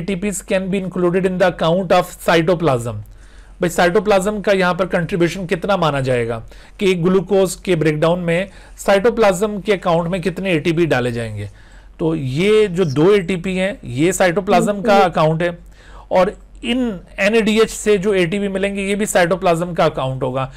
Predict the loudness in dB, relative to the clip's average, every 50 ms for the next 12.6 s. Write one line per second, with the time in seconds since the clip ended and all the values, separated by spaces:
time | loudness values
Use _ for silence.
0 | -18 -12 -8 -6 -2 0 2 2 2 2 0 2 2 2 2 2 -2 -2 0 -2
1 | 0 0 -2 -2 -2 -2 -4 -6 -6 -4 -2 -2 -2 -2 -2 -2 -2 -2 -2 -4
2 | -6 -4 -4 -2 0 2 2 0 0 -2 -10 -20 -16 -6 -2 2 2 2 2 2
3 | 2 2 2 0 -4 -10 -6 0 2 4 4 4 4 2 -2 -6 -18 -20 -20 -16
4 | -6 0 0 2 2 0 -2 0 0 0 0 -2 -8 -12 -8 -6 -4 0 0 0
5 | 0 2 2 2 2 4 2 2 4 4 4 2 2 0 -4 -10 -12 -14 -18 -20
6 | -20 -20 -20 -20 -20 -20 -20 -20 -20 -20 -20 -20 -20 -20 -20 -14 -6 -2 -2 -2
7 | -2 -6 -12 -20 -20 -20 -20 -20 -20 -20 -12 -2 0 0 0 2 2 0 0 0
8 | -2 -14 -18 -20 -18 -10 -4 -4 -4 -4 -4 -8 -10 -6 -6 -4 -2 2 2 2
9 | 2 0 0 2 2 2 2 0 -2 -4 -4 -4 -6 -4 -4 -4 -4 -6 -8 -10
10 | -10 -14 -20 -20 -20 -20 -20 -20 -20 -20 -20 -20 -10 -4 0 0 0 0 0 2
11 | 2 2 2 2 -2 -2 2 2 2 4 4 4 4 4 2 2 0 0 2 2
12 | 2 0 0 0 2 2 2 2 0 -2 -6 -18